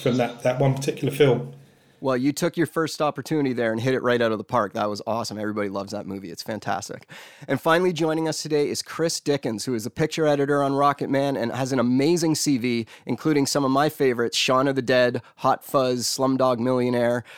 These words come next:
Speaker 2: uh, Submarine, which is, a, at least on this side of the ocean, a,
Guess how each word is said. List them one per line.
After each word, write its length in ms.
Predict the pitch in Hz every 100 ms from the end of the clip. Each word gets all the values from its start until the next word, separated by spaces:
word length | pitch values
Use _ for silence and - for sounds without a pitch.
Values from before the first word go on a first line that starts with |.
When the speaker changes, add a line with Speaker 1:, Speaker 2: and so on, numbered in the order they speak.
| -
Speaker 2:
uh, 220 | 127 117
Submarine, 640 | 104 - 165 156 131 147 170
which 160 | 147
is, 100 | 139
a, 300 | 127 123 117
at 80 | 120
least 180 | 147 -
on 140 | 135
this 100 | 147
side 260 | - 135 110
of 120 | 104
the 180 | 113 104
ocean, 380 | 98 110 123
a, 120 | 104